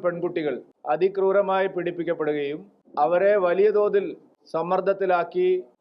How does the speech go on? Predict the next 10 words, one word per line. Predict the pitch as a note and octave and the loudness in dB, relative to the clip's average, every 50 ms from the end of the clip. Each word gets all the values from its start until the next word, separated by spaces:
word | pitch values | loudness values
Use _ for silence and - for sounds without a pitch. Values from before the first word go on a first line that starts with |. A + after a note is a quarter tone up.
| _ - | _ -2
പരാതികൾ | D3+ D#3+ E3+ F3+ F3+ F#3+ F#3 F#3+ G3 F#3+ F#3 - | -2 0 2 2 0 0 0 0 0 0 -2 -2
പുറത്തു | E3 E3 F3 E3+ - F#3+ | -2 -2 -2 -2 0 0
വരാതിരിക്കാൻ | F3+ F3 F3 E3+ E3+ F3 E3 E3+ F3 E3+ E3+ E3 E3 E3 - _ _ _ - _ D3 D#3 | 2 2 0 0 -2 -4 -6 -4 -2 -2 -2 -2 -6 -10 -18 _ _ _ -20 _ -10 -6
നീക്കം | E3+ F3 F3 F3 G3 F#3+ F#3+ F#3 | -6 -6 -2 0 0 0 0 0
നടന്നതുമായും | E3+ E3 E3 E3 E3+ E3+ F3 E3 D#3+ D#3+ D#3 D#3 D#3+ E3+ G#3 A3+ - _ _ _ _ _ _ _ _ _ _ _ _ _ _ _ _ _ _ _ _ _ | -2 -2 -2 -2 -2 -2 0 0 0 0 0 0 -2 -4 -8 -12 -18 _ _ _ _ _ _ _ _ _ _ _ _ _ _ _ _ _ _ _ _ _
ശ്രദ്ധയിൽപ്പെട്ടിട്ടുണ്ട്. | D#3 D3+ D3+ E3 E3 D#3+ - D3+ D3+ D3+ C3+ A#2+ B2 A2+ G#2+ - _ _ _ _ _ - | -6 -2 0 0 0 0 0 -4 -4 -4 -6 -6 -8 -10 -10 -14 _ _ _ _ _ -2
പ്രതിയെ | D#3+ E3 D#3+ E3+ G#3+ A3+ A#3 A#3 G#3 | -2 -2 -2 0 0 2 2 4 4
അറസ്റ്റ് | F#3+ G3+ G3+ G3+ - A#3 A3+ | 4 2 0 0 0 2 2
ചെയ്യാൻ | A3 A3 A3+ A3 A3 - | 4 4 2 0 0 0
പോലീസ് | F#3 F#3+ F#3+ G3+ G3 G3+ | 0 2 2 2 2 2